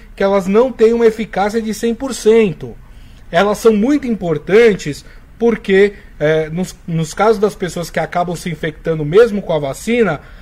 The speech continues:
a probabilidade dela ter somente o estágio mais leve da doença é muito alto.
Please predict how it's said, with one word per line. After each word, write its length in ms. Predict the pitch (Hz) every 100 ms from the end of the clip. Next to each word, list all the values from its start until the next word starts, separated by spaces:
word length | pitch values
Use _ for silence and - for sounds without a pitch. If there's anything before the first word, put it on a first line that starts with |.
| -
a 120 | 156
probabilidade 960 | 156 214 269 269 226 202 180 160 160 151
dela 320 | 151 156 156
ter 440 | 151 156 151 147 -
somente 760 | - 170 160 180 208 - 196 156 -
o 120 | - 175
estágio 500 | - 180 185 165 175
mais 300 | 180 185 151
leve 340 | 170 208 190
da 140 | 170
doença 380 | 160 156 220 226
é 20 |
muito 340 | 214 226 220 254
alto. 580 | 214 196 165 - 127